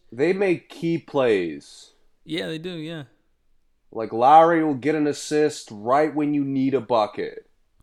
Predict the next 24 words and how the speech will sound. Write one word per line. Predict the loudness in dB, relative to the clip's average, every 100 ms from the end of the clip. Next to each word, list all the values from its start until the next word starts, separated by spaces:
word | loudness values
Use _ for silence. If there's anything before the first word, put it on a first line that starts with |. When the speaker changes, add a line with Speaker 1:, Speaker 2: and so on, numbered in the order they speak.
| _ -12
Speaker 2:
Yep. | -10 -10 -16 _ _ -12
Speaker 1:
Leonard | -4 -2 0 0 0
will | -2 -4
hit | -6
a | -6
tough | -2 -2 -2
shot | -2 -2 0
right | -2 -4
when | -4 -6
you | -4
need | -2 -2
a | -2
bucket. | -2 -2 -4 -8
Danny | -4 -4 -4
Green | -2 -2 0
will | -2 -2
hit | -4
a |
three | -4 -4 -2 -2
right | 0 -2 -2
when | -6
you | -6
need | -6 -6 -8
one. | -8 -8 -10 -20